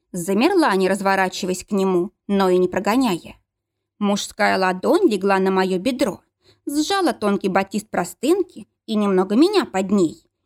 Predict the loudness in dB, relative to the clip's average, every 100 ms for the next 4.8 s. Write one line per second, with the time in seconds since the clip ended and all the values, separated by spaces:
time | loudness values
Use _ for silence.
0 | _ -2 0 -2 0 -2 -2 -2 0 2
1 | 0 -2 -4 -6 -6 -6 -4 -6 -4 -2
2 | 0 0 0 0 -2 -4 -6 -4 -2 0
3 | -2 -4 _ _ _ _ _ -20 -4 -2
4 | 0 -2 -6 -4 -2 -2 -8 -12